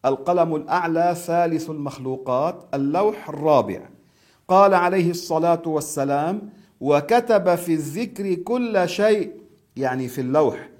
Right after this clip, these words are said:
أمر الله القلم فجرى القلم على اللوح وكتب ما سيكون في هذه الدنيا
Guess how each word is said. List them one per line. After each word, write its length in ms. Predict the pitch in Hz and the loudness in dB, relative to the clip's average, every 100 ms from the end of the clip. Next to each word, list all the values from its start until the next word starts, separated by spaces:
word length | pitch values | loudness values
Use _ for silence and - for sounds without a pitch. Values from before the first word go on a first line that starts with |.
| _ _ - | _ _ -4
أمر 340 | 139 151 147 | -2 0 0
الله 440 | 143 147 156 151 156 | -2 0 0 2 0
القلم 680 | 156 156 147 156 156 156 - _ _ _ _ _ _ _ _ - - | -4 -2 0 0 -2 -8 -14 _ _ _ _ _ _ _ _ -20 -20
فجرى 440 | - 139 135 180 170 | 0 2 4 4 4
القلم 800 | 151 - 190 196 180 151 120 - - _ _ | 2 -2 2 2 2 -2 -4 -10 -20 _ _
على 720 | - 127 185 190 170 160 147 - | -6 0 2 4 6 6 4 0
اللوح 640 | 143 147 190 202 208 254 262 - _ _ | -2 2 2 2 -2 -4 -8 -20 _ _
وكتب 540 | 135 143 233 254 226 | -2 0 0 0 0
ما 240 | 196 190 185 | 0 0 -2
سيكون 580 | 180 180 175 233 247 202 | -4 -6 -6 -6 -6 -6
في 220 | 185 180 | -6 -4
هذه 360 | 208 202 170 | -2 -4 -4
الدنيا 640 | 175 147 190 165 117 92 | -6 0 0 0 -2 -6